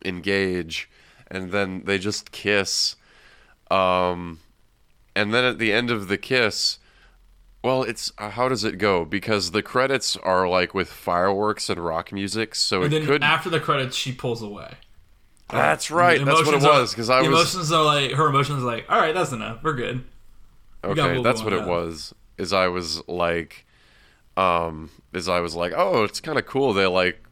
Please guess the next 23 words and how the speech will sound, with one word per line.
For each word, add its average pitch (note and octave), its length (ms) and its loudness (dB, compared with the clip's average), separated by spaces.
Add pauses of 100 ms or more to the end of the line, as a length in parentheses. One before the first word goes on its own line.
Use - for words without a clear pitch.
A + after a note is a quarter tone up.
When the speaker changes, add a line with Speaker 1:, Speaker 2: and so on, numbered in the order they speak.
(140)
Speaker 1:
fade G#2 460 0
to G2+ 120 -4
black F2+ 520 0
on D#2+ 200 -6
having F2+ 400 -2
sex, - 640 -4 (440)
but A2 320 0
Speaker 2:
<laughs> - 20 -
Speaker 1:
then F2+ 200 2
they E2+ 100 0
Speaker 2:
No. E2 60 -6
Speaker 1:
don't F#2 340 0
at E2+ 140 -6
the F2 140 0
end," E2+ 480 -2
and E2+ 120 -4
I'm E2+ 200 -4
like, E2 260 -10
"Well, G2+ 140 -12
what A2+ 160 -10
the G#2 60 -12
fuck, - 360 -6
man?" F2 280 -8